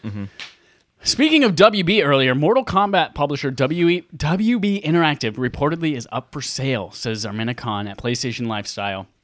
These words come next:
Speaker 2: So W B, which includes the Rocksteady portfolio, which includes the Harry Potter game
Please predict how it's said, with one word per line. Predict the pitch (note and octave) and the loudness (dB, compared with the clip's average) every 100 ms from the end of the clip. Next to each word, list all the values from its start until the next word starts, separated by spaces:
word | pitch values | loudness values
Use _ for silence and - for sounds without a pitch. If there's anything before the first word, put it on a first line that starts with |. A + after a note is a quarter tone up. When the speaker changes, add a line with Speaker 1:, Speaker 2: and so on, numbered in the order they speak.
| _ _ _ _ _ _ - - - | _ _ _ _ _ _ -20 -16 -6
Speaker 2:
So | - D#3+ | 4 4
W | C#3+ E3+ A3 | 6 4 4
B, | G#3 F3+ | 4 4
which | B2+ C#3 | 2 0
includes | C#3+ D#3 G#3 A3 D#3+ | 0 4 4 4 2
the | F3 | 4
Rocksteady | F3+ F3 - G3 F3 | 6 4 2 0 2
portfolio, | F#3+ F3+ - F3 E3+ E3+ D#3+ | 0 -2 2 2 4 4 2
which | D3+ | 0
includes | A#2+ B2 F#3 F#3+ D#3+ | -4 -2 0 0 0
the | C3+ | -4
Harry | C3+ C#3 | -2 -2
Potter | D3 D#3+ D#3+ | 2 0 2
game | D#3 D#3 D3+ D3 | 2 2 0 -2